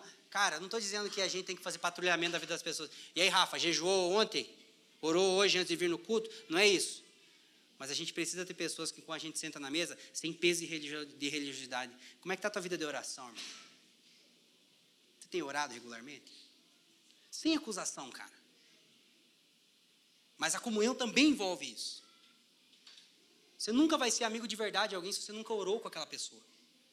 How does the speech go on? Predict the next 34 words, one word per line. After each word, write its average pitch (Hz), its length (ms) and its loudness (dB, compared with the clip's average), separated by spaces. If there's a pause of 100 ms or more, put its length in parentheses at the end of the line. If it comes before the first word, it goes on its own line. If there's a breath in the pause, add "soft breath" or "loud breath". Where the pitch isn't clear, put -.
(380)
Por 240 140 0
mais 320 240 4
que 523 60 0
vocês 427 140 0
tenham 427 160 4
falado 339 200 -2
de 359 80 -4
coisa 311 200 -2
muito 339 200 4
profunda, 277 540 -2 (280 loud breath)
gasta 233 400 0
tempo 254 420 0
orando, 202 380 0 (160 loud breath)
isso 208 180 2
aprofunda. 262 520 -2 (180 loud breath)
Cara, 339 260 6
já 233 80 6
parou 427 180 4
pra 440 80 -2
perceber 220 520 6 (800 soft breath)
que 247 100 2
Jesus 262 340 6
era 240 120 6
um 214 60 2
cara 240 200 4
que 214 80 -10
gostava 220 320 2
de - 80 4
chamar 208 220 2
os 190 60 -2
amigos 196 200 -4
dele 190 140 0
pra 180 120 -6
orar? 175 520 2